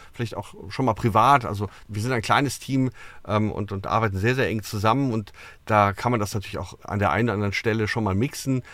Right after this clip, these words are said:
Aber wenn's dann darum geht, auch einfach mal zu gucken, ja, jetzt hat sich bei mir im Büro vielleicht auch noch mal ein Stapel Papier angesammelt, weil andere Leute schicken uns dummerweise Papier, andere kriegen das nicht so digital hin wie wir.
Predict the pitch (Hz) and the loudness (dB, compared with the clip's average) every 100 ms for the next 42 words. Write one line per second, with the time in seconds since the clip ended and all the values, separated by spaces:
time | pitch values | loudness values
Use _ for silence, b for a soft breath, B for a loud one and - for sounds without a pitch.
0 | B B B - 101 101 107 117 104 - | B B B -10 -4 -4 -4 -6 -6 -10
1 | - 113 110 101 123 120 95 - 120 117 | -10 -4 -4 0 0 0 -4 -8 -6 -2
2 | 110 107 110 113 104 113 107 - - 104 | -2 -2 -6 -6 0 0 0 -6 -6 -6
3 | 117 110 104 120 131 110 113 104 127 123 | -4 -2 0 2 2 2 0 0 0 0
4 | 117 - 113 131 120 107 - 117 127 - | -4 -6 -6 -2 -2 -2 -2 -2 -2 -6
5 | 110 - 143 131 127 B B B 113 147 | -8 -6 0 0 0 B B B 2 4
6 | 143 127 135 139 139 117 104 120 120 117 | 2 2 0 0 0 0 0 2 2 2
7 | 110 98 - 175 202 160 - 156 143 131 | 2 0 -2 -2 -4 -6 -4 -2 0 0
8 | 123 120 131 - - 170 185 - 117 113 | -2 -4 -6 -8 -8 -8 -8 -6 -6 -6
9 | - 120 104 - 139 139 127 123 123 123 | -6 -4 -4 -6 -6 -6 -6 -6 0 0
10 | 117 117 107 107 110 151 | 2 0 0 -2 0 -2